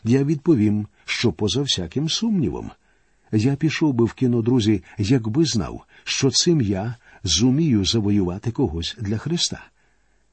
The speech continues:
Ви можете запитати, наскільки далеко можна поширювати цей принцип. Приміром, я знав групу віруючих, котрі ходили на концерти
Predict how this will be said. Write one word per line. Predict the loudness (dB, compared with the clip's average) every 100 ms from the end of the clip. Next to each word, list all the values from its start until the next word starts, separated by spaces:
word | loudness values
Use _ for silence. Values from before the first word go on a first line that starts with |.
| -2
Ви | 2 4
можете | 4 2 2 2
запитати, | 2 -2 -4 -4 -4 -6 -14 -4
наскільки | 0 0 0 0 -2 0 0
далеко | 2 -2 -4 -2
можна | 0 0 0 -2
поширювати | -4 -6 0 2 2 0 -2
цей | -4 -4 -2
принцип. | -4 -4 -6 -8 _ _ _ _ _ _ -2
Приміром, | 2 4 2 0 -4 -10 -6
я | 0 2 2
знав | 0 -2 -2
групу | -2 -2 0 0
віруючих, | 2 4 2 0 -4 -6 -20 -4
котрі | -4 0 0
ходили | 0 0 0 2
на | 0
концерти | 0 -2 -2 -4 -6 -4 -4